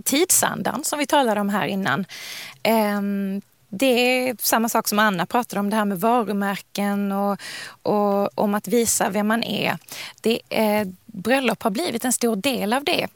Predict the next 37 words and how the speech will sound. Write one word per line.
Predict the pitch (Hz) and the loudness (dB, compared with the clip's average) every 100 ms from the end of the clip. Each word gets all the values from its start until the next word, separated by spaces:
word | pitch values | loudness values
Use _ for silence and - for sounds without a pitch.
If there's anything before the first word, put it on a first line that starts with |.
| - | -6
Och | 254 - | -4 0
det | 285 | 0
är | |
också | 285 - 220 | 2 0 2
den | 311 269 | 2 0
festen | - - 247 - - 233 | -2 0 2 0 0 0
som | - 226 | 2 0
man | 220 | 0
idag | 233 220 220 214 | 2 2 4 2
verkligen | 214 254 - 208 202 226 | 2 0 -2 -6 -2 0
satsar | 214 - 339 - - - - - | 2 2 0 0 0 0 -2 0
på. | - - - - - - - - | 0 0 -4 -16 -14 -12 -12 -6
Så | - - | -2 0
även | 277 302 269 196 208 | 4 4 2 0 0
många | 370 285 | 0 -2
brudpar | 220 262 - 196 196 | 0 0 0 -2 0
som | 208 196 | 0 -2
sticker | - - 220 | -2 -2 -2
iväg | 208 202 190 185 | 0 0 0 -2
och | - | -4
kanske | 202 233 | -4 -2
gifter | 220 - 180 | -4 -4 -4
sig | 180 - | -2 0
utomlands, | 226 320 - - 185 - 185 - - - - | -2 -4 -6 -4 -2 -2 -2 -4 -8 -14 -6
de | 202 202 | -4 -2
kommer | 226 233 392 | 0 -2 0
hem | 254 226 214 220 | 0 2 0 -2
och | - - - - | -8 -6 -4 2
anordnar | 247 233 208 208 208 - | 2 2 0 0 -2 -2
ofta | - 330 - - - 247 339 - _ - | -2 -2 -2 -4 0 2 2 -4 _ -8
en | 247 254 | -2 0
stor | - - 240 190 | 0 0 0 0
fest | 180 - 151 - - | -2 0 0 0 -4
för | - - | -2 2
alla | 226 247 185 170 | 2 2 2 -2
sina | 220 196 170 | -2 -2 -2
vänner, | 185 202 - - | -2 -2 0 -2